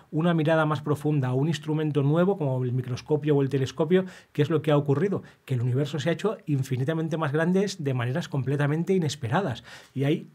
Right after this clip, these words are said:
enormes áreas de realidad, yo qué sé, el área molecular, atómica, celular, o luego hacia lo cósmico, las galaxias. La, no sabíamos que había, o sea, la, esas extrañas nebulosas que se, que se observan en el cielo, no sabíamos que eran otras galaxias semejantes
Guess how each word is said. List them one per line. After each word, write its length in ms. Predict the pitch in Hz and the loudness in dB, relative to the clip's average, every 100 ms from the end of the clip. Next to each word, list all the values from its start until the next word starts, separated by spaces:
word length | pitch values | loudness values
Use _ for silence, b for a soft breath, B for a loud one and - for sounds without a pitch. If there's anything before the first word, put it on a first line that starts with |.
| - | -4
enormes 840 | 131 131 147 175 175 180 170 - - | 0 2 4 4 2 0 -2 -6 -8
áreas 640 | 151 165 165 156 151 139 | -4 -2 -2 -2 -4 0
de 460 | 147 147 143 143 | 4 4 4 2
realidad, 500 | 139 147 143 139 175 | 2 2 2 2 0
yo 100 | 175 | 0
qué 120 | 151 135 | -4 -4
sé, 100 | 151 | -2
el 60 | |
área 180 | 139 160 | -2 -2
molecular, 540 | 151 131 127 147 143 B B - | -2 -2 0 2 0 B B -18
atómica, 720 | - 170 185 139 127 131 127 | -6 -2 0 0 0 -2 -2
celular, 600 | 123 139 123 139 170 123 B B - | -4 -4 0 2 2 0 B B -10
o 160 | 127 | -4
luego 180 | 127 143 | -2 -2
hacia 160 | 151 160 | 0 -2
lo 140 | 135 | 0
cósmico, 340 | 180 170 147 139 | -2 -2 -2 -2
las 160 | 127 | -2
galaxias. 720 | 110 139 185 - 135 127 120 | -2 -2 -2 -4 -4 -4 -4
La, 160 | 135 147 B B _ | -6 -6 B B _
no 240 | 220 143 139 | -4 0 2
sabíamos 400 | 175 165 175 180 | 2 2 0 0
que 100 | 156 | 2
había, 180 | 147 156 | 2 2
o 40 | |
sea, 220 | 131 139 | 0 -2
la, 240 | 139 135 165 | 0 0 0
esas 220 | 127 147 | -2 -2
extrañas 380 | 143 165 165 151 | 0 0 0 2
nebulosas 460 | 143 139 156 165 | 4 4 2 -2
que 160 | 135 143 | -4 -6
se, 220 | - - | -8 -8
que 120 | - | -2
se 100 | 143 | 0
observan 500 | 139 135 - 156 147 | 0 -2 0 2 2
en 80 | 143 | 2
el 120 | 135 | 0
cielo, 360 | 113 151 156 185 B B B 139 | 0 0 0 -2 B B B -2
no 100 | 139 | 0
sabíamos 480 | 160 156 160 170 | 0 0 0 -2
que 160 | - 143 | 0 2
eran 240 | 156 127 - | 2 2 -2
otras 320 | 147 151 160 | -4 -2 0
galaxias 400 | 147 151 156 156 | 2 2 2 -2
semejantes 400 | 156 147 151 151 | 0 0 0 0